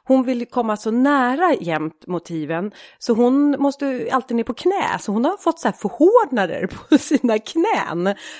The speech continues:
därför att hon kryper så ofta på knäna. Och sen är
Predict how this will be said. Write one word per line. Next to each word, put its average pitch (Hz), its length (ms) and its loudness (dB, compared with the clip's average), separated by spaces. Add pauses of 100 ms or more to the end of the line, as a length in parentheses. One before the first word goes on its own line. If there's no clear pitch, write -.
(120)
därför 311 200 4
att 302 100 4
hon 285 100 2
kryper 339 340 2
så 285 160 -2
ofta 269 380 -2
på 240 120 -8
knäna. 311 640 0 (200)
Och - 240 -6
sen 277 160 4
är 285 80 2